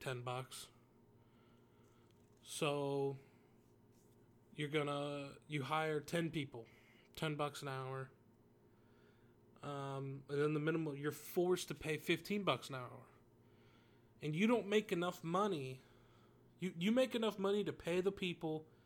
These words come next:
pay your business expenses, and give yourself some money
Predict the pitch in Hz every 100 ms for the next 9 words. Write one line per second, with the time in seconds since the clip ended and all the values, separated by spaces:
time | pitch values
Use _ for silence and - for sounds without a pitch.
0 | - - - - - - - - 175 175
1 | 165 147 151 190 190 175 160 - - 143
2 | 135 147 139 131 - - - - 185 175
3 | 220 165 185 196 - 143 - 151 139 135
4 | 127